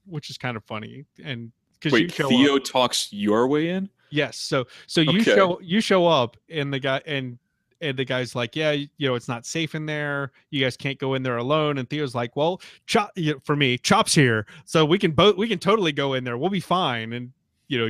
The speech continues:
Speaker 1: you're like, "Yeah, we'll, we'll be fine." And he's like, "All right, fine. If, as long as you two stay together, you guys can go in." And, uh, so you guys go in, and you get to the end of the cave, and there's this giant-ass earthquake, and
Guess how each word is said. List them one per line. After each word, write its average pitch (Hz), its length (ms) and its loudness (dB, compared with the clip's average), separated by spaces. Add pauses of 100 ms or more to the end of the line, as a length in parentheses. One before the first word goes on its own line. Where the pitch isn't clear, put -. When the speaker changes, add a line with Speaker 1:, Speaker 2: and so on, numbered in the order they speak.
(120)
Speaker 1:
you're 139 160 2
like, 123 220 -2
"Yeah, 120 300 2
we'll, 139 260 -4
we'll 135 180 -4
be 131 120 0
fine." 127 500 -2
And 175 100 -8
he's 170 220 -6
like, 113 240 -2
"All 151 120 4
right, 139 240 2
fine. 127 520 0
If, 160 120 -6 (140)
as 147 120 -12
long 160 180 0
as 165 120 -4
you 175 60 -6
two 160 180 -8
stay 160 220 -4
together, 151 360 -2
you 120 100 -4
guys 135 220 2
can 143 160 -8
go 139 220 2
in." 117 260 -2 (380)
And, 117 340 -2
uh, 120 200 -6 (680)
so - 160 -4
you 143 60 2
guys 131 220 0
go 127 220 0
in, 117 420 -2 (200)
and 117 580 -4 (600)
you 135 120 -8
get 160 140 0
to 156 100 -4
the 143 160 -2
end 143 120 -4
of 131 60 -6
the 117 80 -8
cave, 151 500 -4
and 123 100 -6
there's 120 180 -8
this 117 160 -14
giant-ass 120 560 -2
earthquake, 113 640 -6
and 135 180 -8